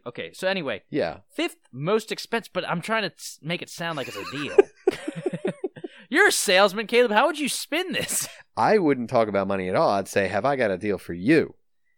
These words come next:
Speaker 1: Hey, idiots, do I got a deal for you? What do I gotta do to get Kirk Cousin on your D F S team?
Speaker 2: Ooh.
Speaker 1: Because he is the,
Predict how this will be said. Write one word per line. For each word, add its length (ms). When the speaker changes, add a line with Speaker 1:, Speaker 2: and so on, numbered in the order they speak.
Speaker 1:
Hey, 380
idiots, 360
do 160
I 100
got 100
a 60
deal 260
for 140
you? 500
What 160
do 120
I 200
gotta 220
do 500
to 100
get 380
Kirk 260
Cousin 580
on 240
your 140
D 220
F 160
S 260
team? 300
Speaker 2:
Ooh. 120
Speaker 1:
Because 380
he 240
is 220
the, 340